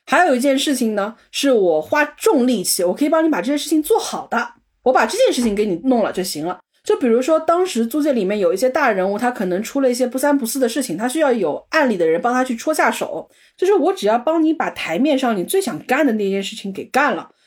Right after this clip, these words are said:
帮你把最要趟的雷给趟了，那么其他的我利润怎么样去分，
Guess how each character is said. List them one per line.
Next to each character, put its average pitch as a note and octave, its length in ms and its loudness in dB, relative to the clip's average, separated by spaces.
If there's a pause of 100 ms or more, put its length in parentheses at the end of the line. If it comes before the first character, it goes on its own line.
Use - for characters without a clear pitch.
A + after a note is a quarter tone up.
(180)
帮 E4+ 160 2
你 F4 60 2
把 - 160 0
最 E4+ 160 0
要 C#4+ 100 4
趟 F4+ 320 0
的 C4 80 4
雷 G3 160 2
给 A3 160 -2
趟 E4 260 0
了， A#3+ 220 -4 (140)
那 D4+ 80 0
么 C#4+ 100 4
其 B3 180 -2
他 D4+ 200 0
的 E4+ 80 2
我 F#3 140 4
利 C4+ 160 0
润 A#3+ 200 0
怎 E3+ 80 -4
么 D#3 80 -2
样 G#3 100 -2
去 A3+ 80 -4
分， C#4 340 2